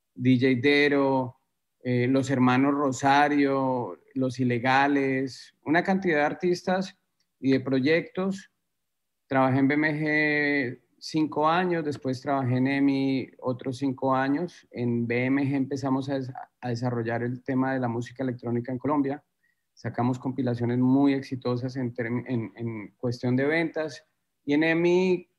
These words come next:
entro a trabajar y, y empiezo a trabajar el tema de música electrónica, empiezo a manejar también artistas, eh,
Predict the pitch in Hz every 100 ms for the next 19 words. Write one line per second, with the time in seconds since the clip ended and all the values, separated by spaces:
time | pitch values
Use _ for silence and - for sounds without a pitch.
0 | _ _ _ _ - 151 147 180 180 180
1 | 180 175 180 175 180 185 190 170 147 135
2 | - 127 123 120 135 127 151 147 151 143
3 | 120 147 123 127 143 143 143 135 120 -
4 | 135 131 139 143 131 127 123 147 139 -
5 | 156 151 151 - 139 127 123 131 131 127
6 | 120 - 123 120 123 120 131 120 127 123
7 | 120 120 _ _ _ _ _ _ _ _
8 | 113 113 113 113 113 113 104